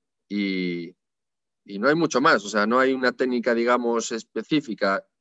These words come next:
Eso, engrasar bien el hilo, porque el, el, el hilo bien engrasado os va a permitir que hagáis los bucles lentos, ¿vale?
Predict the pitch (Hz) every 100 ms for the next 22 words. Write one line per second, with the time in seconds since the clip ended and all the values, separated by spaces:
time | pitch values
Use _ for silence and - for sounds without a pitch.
0 | - 135 127 98 110 110 113 117 156 160
1 | 160 147 175 127 101 107 107 107 - 117
2 | 123 113 110 104 123 143 170 165 165 156
3 | 147 - 165 156 - 117 151 151 143 135
4 | 147 147 127 117 139 147 156 - _ _
5 | _ _ 127 110 143 151 143 156 - -
6 | _ _ _ _ _ _ _ _ _ _
7 | _ _ _ _ _ _ - 110 127 101
8 | 90 85 - - 113 147 104